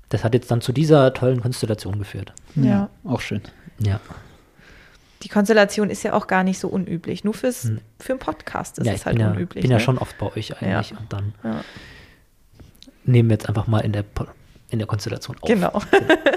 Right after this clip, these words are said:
Speaker 1: Ja.
Speaker 2: Ja, aber von den nicht so schönen Dingen zu den schönen Dingen. Flo, wie war dein Rennen am Wochenende?
Speaker 1: <laughs> Ähm, ja, war schön.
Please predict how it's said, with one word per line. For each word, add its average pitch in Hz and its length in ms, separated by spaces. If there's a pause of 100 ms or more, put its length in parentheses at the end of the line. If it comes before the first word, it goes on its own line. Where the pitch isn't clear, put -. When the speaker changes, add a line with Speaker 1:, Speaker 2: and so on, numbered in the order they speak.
(920)
Speaker 1:
Ja. 110 160 (220)
Speaker 2:
Ja, 170 460 (180)
aber 190 520 (1000)
von 190 140
den 190 380
nicht 208 300
so 208 80
schönen 196 380
Dingen 190 540
zu - 140
den 196 380 (480)
schönen 220 420
Dingen. 175 480
Flo, 214 380
wie 180 140
war 185 160
dein 190 180
Rennen 214 320
am 170 160
Wochenende? 143 460 (280)
Speaker 1:
<laughs> 147 140 (1400)
Ähm, 127 580 (880)
ja, 98 320
war 92 200
schön. 92 460